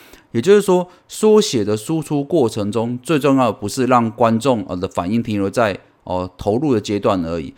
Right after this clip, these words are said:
而是要进一步提升到产出的阶段。也就是说，你想要，呃，用这个缩写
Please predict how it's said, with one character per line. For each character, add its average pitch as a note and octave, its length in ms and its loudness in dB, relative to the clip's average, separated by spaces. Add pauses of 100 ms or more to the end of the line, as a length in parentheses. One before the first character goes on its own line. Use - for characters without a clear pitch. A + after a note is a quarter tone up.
(200)
而 A2 100 -4
是 A#2+ 100 0
要 E3+ 100 4
进 F3 220 -4
一 D#3 80 2
步 C#3+ 220 -2
提 A#2+ 160 -10
升 A#2+ 180 0
到 B2+ 180 2
产 E2+ 360 -10
出 A#2 160 -8
的 G2 140 -2
阶 F#2 180 -6
段。 F2+ 240 -2 (540)
也 A#2 80 0
就 F3+ 100 4
是 G#3+ 80 8
说， F#3 300 0 (220)
你 A#2+ 160 2
想 A2+ 260 0
要， D3+ 380 6
呃， A2 420 0
用 E3 180 2
这 D#3 120 -4
个 B2+ 260 4
缩 F#3 400 2
写 F#2 380 -6